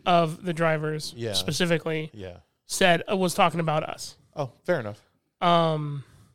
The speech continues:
Speaker 1: I mean, whether, whether or not that's the case, what, you know, like, I look different than
Speaker 2: And not, um,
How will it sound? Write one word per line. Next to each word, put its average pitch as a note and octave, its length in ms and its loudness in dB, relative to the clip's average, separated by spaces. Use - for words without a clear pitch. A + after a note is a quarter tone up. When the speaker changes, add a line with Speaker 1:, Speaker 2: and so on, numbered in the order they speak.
Speaker 1:
I E3 80 -4
mean, E3+ 180 0
whether, E3+ 340 4
whether E3+ 200 4
or E3+ 40 4
not E3 200 2
that's E3 180 -2
the - 80 -12
case, E3+ 380 -4
what, F3 280 -2
you F3+ 120 -2
know, D#3+ 180 -2
like, D#3+ 360 0
I G3+ 200 4
look G3 260 4
different E3+ 440 2
than D#3+ 600 2
Speaker 2:
And B2+ 220 -6
not, C#3+ 400 -2
um, B2 400 -4